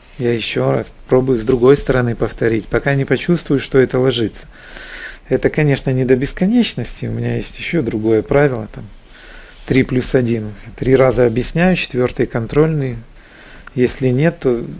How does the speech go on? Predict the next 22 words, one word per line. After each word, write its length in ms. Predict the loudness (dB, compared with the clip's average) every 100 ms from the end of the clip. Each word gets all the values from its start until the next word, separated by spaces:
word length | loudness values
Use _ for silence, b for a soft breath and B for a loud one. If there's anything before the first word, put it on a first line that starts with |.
| -14 -14 -14 -6
значит, 320 | -6 -6 -8
как 140 | -4
говорится, 360 | 0 2 2 0
не 100 | -2
судьба 360 | 0 0 2 2
сейчас 460 | 0 0 0 0
об 140 | -2 0
этом 240 | 0 0
говорить. 400 | 2 4 2 0 -8 -20 B B B B B B B -4
Или, 180 | 0 2
как 160 | 2 4
говорится, 420 | 6 4 4 2
иди 180 | 2 0
к 40 |
другому 400 | 0 0 0 0
терапевту, 720 | -2 -4 -2 -2 -4 -4 -12 -14 -10
к 40 |
другому 420 | -4 -2 0 0
доктору, 420 | 0 -2 -4 -8 -8
может, 320 | -8 -8 -8
он 140 | -8
тебе 300 | -8 -10 -10